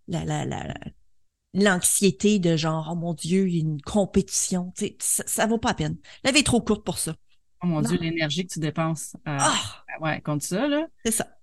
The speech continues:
Speaker 2: Puis peut-être, tu vas même te rendre compte que l'autre personne, elle avait aucune idée. Tu sais, genre, tu sais, quand on dit que ça se passe dans ta réalité imaginaire.
Speaker 1: Ah oui, ça se passe
Speaker 2: Ça,
Speaker 1: dans ta, dans ta
Speaker 2: toi,
Speaker 1: tête,
Speaker 2: la
Speaker 1: mais
Speaker 2: compétition est grosse de même, puis là, tu parles à l'autre personne, puis pour, pour elle, t'existais même pas, genre.
Speaker 1: Mm.
Speaker 2: <laughs> Quel point
Speaker 1: Mm.
Speaker 2: c'était toi avec toi-même.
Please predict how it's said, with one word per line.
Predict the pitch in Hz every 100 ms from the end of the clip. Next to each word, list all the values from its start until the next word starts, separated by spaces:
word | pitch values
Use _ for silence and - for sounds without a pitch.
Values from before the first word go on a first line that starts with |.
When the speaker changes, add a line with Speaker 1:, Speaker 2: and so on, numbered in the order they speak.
| -
Speaker 2:
Puis | 269
peut-être, | 311 285 330 359 -
tu | 262
vas |
même | 254 294
te | 269
rendre | 262 254
compte | 285 277
que | 247
l'autre | 240 233
personne, | 220 262
elle | 240
avait | 208 208 -
aucune | 220 226 - - 285 320 330
idée. | 233 196 233 262 196 -
Tu | 254
sais, | 226
genre, | 214 214
tu | -
sais, | 269
quand | 226
on | 208
dit | 220
que |
ça | 214
se | 190
passe | 220
dans | 208 196
ta | 196
réalité | 196 185 214
imaginaire. | 190 180 175 175
Speaker 1:
Ah | 127
oui, | 175 151 143
ça | 147
se | -
passe | 208 208
Speaker 2:
Ça, |
Speaker 1:
dans | 160
ta, | 147 160 -
dans | -
ta | 170
Speaker 2:
toi, | 285
Speaker 1:
tête, | 311
Speaker 2:
la | 233
Speaker 1:
mais | 220
Speaker 2:
compétition | 220 247 - 269
est | 233
grosse | 214 269
de | 226
même, | 220 254
puis | 240
là, |
tu | 220
parles | 226 220
à |
l'autre | 220
personne, | 220 190 240 254
puis |
pour, | - 185 - -
pour | 196 190
elle, | 214 220
t'existais | 185 151 - 185
même | 160 147
pas, | - 160
genre. | 139 131 - _ _ _ _ _
Speaker 1:
Mm. | 147 - - - - _ _ _
Speaker 2:
<laughs> | - - 285 - 285 - - - - -
Quel | 180 170
point | 190
Speaker 1:
Mm. | 202
Speaker 2:
c'était | - -
toi | 196
avec | 165 160
toi-même. | 165 151 -